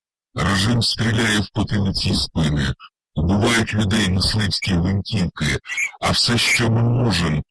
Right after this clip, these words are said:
палити шини. Україна бере початок з бруківки.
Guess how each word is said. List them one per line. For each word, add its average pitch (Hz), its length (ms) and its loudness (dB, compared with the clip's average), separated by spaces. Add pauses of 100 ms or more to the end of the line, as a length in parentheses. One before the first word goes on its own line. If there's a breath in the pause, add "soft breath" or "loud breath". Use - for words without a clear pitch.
(320 loud breath)
палити 120 460 2
шини. 78 520 0 (100)
Україна 104 640 2
бере 87 400 2
початок 82 520 0
з 73 80 -2
бруківки. 80 720 0